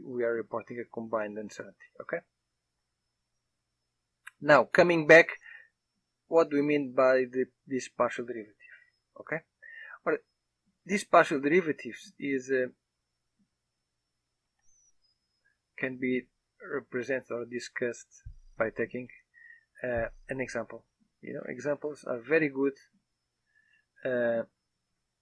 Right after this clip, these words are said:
to explain concepts. Okay, if you have a good example, of course. If you have a bad example, examples are bad to explain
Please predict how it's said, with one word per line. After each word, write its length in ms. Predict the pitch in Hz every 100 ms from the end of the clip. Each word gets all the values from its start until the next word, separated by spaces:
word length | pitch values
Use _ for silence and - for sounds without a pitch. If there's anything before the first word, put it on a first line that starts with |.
| _ _ _ _ _ _ _ -
to 80 | 127
explain 540 | - - 135 123 123 -
concepts. 540 | 131 - 170 - - _ _ _ _ _ _ _ _ _ -
Okay, 160 | - - -
if 140 | -
you 80 | 123
have 80 | 110
a 60 | 120
good 140 | 123
example, 320 | 117 110 104 _
of 160 | - -
course. 200 | 120 - _ _ _ _ _ _ _ - - - _ _ _ _ _ -
If 100 | -
you 80 | 123
have 100 | 123
a 20 |
bad 180 | 151 160
example, 500 | 135 156 147 151 - _ _ _ - _ _ _ _ _ -
examples 420 | 127 139 131 123
are 160 | 120 117 -
bad 260 | 127 131 131 _
to 60 | 123
explain 480 | 104 - 127 117